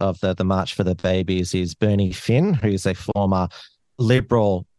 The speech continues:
M L C. He was, uh, kicked out of the Liberal Party room in, in twenty twenty-two, uh, by the then leader, Matthew Guy, because he, uh, praised, uh,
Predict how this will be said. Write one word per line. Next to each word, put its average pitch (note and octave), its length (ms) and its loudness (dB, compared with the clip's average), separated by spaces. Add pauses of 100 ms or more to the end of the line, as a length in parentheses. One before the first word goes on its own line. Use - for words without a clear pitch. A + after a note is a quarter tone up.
M G#2+ 140 0
L G2 140 0
C. A2 460 0
He A#2 120 0
was, A2 280 -2
uh, G#2+ 340 -2
kicked - 320 -4
out B2 220 0
of A2 120 -2
the G2 100 -2
Liberal G2 340 -4
Party F#2+ 420 0
room F2+ 340 2
in, F2 360 0
in F#2+ 160 -2
twenty F#2+ 420 0
twenty-two, F#2+ 920 0 (560)
uh, F#2 120 2
by G#2+ 480 2
the F2+ 140 -2
then F#2+ 280 0
leader, F#2 500 2
Matthew G2+ 480 0
Guy, G#2+ 480 2 (100)
because F2+ 560 -2
he, F#2 380 0 (180)
uh, F2+ 260 2
praised, G2+ 880 0
uh, G2 160 0